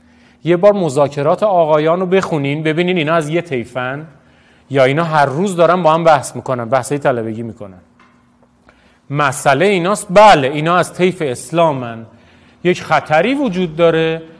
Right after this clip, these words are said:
خطر اون چیزی که امام در مورد منتظری گفتش: "من می‌ترسم شما اسلام، انقلاب رو به دست لیبرال ها و وطن فروش ها بدید." رهبری شاگرد همون امامه،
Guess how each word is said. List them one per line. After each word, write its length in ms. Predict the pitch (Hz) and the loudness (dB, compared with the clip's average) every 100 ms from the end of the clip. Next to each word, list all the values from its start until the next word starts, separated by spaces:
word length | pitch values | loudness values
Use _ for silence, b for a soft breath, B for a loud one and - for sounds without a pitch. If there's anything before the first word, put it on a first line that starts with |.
| - | -20
خطر 800 | - - 165 160 202 208 170 139 208 | -12 2 2 4 4 6 4 0 -2
اون 200 | 196 170 | -2 -4
چیزی 480 | - 247 269 262 | -4 -2 -2 -4
که 240 | 226 247 190 | -2 0 0
امام 280 | 175 202 208 | 2 0 4
در 160 | 170 | 2
مورد 320 | 156 160 185 | 2 -2 -2
منتظری 680 | 202 170 143 156 147 147 160 | -2 -4 -4 -4 -4 -2 -4
گفتش: 420 | 196 202 208 196 196 | -2 -4 -2 -8 -4
"من 140 | 196 | -4
می‌ترسم 500 | 185 - 147 135 180 | -4 -4 -6 -6 -10
شما 340 | - 151 175 | -8 -6 -4
اسلام، 520 | 220 175 - 170 180 - | -6 -8 -12 -2 0 0
انقلاب 420 | 170 147 165 180 | -6 -4 -4 -2
رو 80 | 165 | -4
به 80 | 147 | -4
دست 220 | 170 170 | -6 -8
لیبرال 560 | 143 147 139 143 143 131 | -8 -6 -6 -2 -4 0
ها 280 | 160 220 B B _ | -2 -2 B B _
و 40 | |
وطن 380 | - 147 135 143 | -2 -2 0 -2
فروش 340 | 135 139 131 156 | -2 -8 -4 -4
ها 80 | |
بدید." 380 | 131 123 120 120 - b b b _ | -2 -4 -8 -12 -18 b b b _
رهبری 1000 | 196 147 170 165 151 160 165 170 208 233 | -8 0 2 2 2 2 4 2 0 -2
شاگرد 560 | 226 190 160 156 196 156 | -2 2 4 4 2 2
همون 460 | 135 160 226 285 | 0 2 4 4
امامه، 640 | 226 196 185 180 185 190 | 4 2 2 2 0 -2